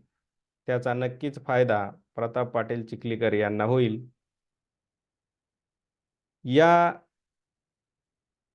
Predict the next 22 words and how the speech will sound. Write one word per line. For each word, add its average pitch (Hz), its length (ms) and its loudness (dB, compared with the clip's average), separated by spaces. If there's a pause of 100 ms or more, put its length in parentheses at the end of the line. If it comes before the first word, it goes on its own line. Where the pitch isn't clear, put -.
(260)
दोन 151 240 0
हजार 151 320 2
चोवीसच्या 143 520 -2
लोकसभा 139 560 -4
निवडणुकीत 127 680 -6
या 113 100 0
नांदेड 127 520 0
लोकसभा 135 540 -4
मतदारसंघातून 120 960 -4
एकूण 120 480 -6
ब्याण्णव 135 440 0
उमेदवारी 123 420 0
अर्ज 117 240 0
आले 117 200 0
होते. 127 280 -6 (1700)
विथड्रॉ 135 520 0
आणि 143 500 0 (140)
रिजेक्ट 127 420 -4
झाल्यानंतर 123 840 -4 (1120)
सध्या 127 280 0
आता 131 180 0
तेवीस 151 580 -4